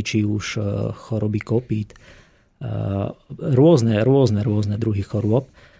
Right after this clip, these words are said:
A, e, za všetkými týmito chorobami stojí nesprávny pohyb, čiže, e, človek nesprávne nastavil tú rovnováhu a to sa,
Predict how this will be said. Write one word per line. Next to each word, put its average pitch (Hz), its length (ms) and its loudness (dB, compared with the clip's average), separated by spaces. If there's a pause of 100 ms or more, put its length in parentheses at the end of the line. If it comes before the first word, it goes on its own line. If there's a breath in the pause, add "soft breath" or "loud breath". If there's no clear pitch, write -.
(180 soft breath)
A, 104 480 -4
e, 113 160 -4
za 107 240 -2
všetkými 175 560 0
týmito 131 320 -2
chorobami 120 640 0
stojí 113 720 2 (400)
nesprávny 123 720 2
pohyb, 95 320 0
čiže, 107 420 -2 (140)
e, 104 60 -4 (920 soft breath)
človek 127 400 2
nesprávne 135 800 0 (240)
nastavil 120 880 2
tú 117 80 0
rovnováhu 107 720 0 (720 soft breath)
a 107 80 -4 (800)
to 147 160 -2
sa, - 320 -2